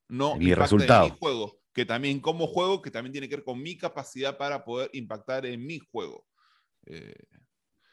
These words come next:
Speaker 1: Pero si no lo entreno, no solamente lo técnico-táctico, sino también lo, lo, lo mental, emocional, cuando,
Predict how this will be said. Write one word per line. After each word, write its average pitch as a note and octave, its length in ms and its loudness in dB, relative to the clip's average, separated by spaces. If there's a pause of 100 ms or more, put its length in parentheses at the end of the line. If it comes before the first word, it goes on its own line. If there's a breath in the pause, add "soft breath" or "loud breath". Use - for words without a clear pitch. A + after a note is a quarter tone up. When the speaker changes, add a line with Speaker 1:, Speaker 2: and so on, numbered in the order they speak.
(200)
Speaker 1:
Pero B2 160 -2
si C3 160 -4
no C#3+ 120 -2
lo E3+ 100 -2
entreno, C#3+ 760 -4
no A2+ 260 -8
solamente C3+ 680 -4
lo A2 140 -2
técnico-táctico, A2+ 1300 -8
sino A2 280 -10
también A#2+ 560 -8
lo, G2 320 -6
lo, D#2+ 380 -8 (240)
lo A2 180 -2
mental, A#2 440 -2
emocional, A2+ 760 -8 (1080)
cuando, G#2 500 -6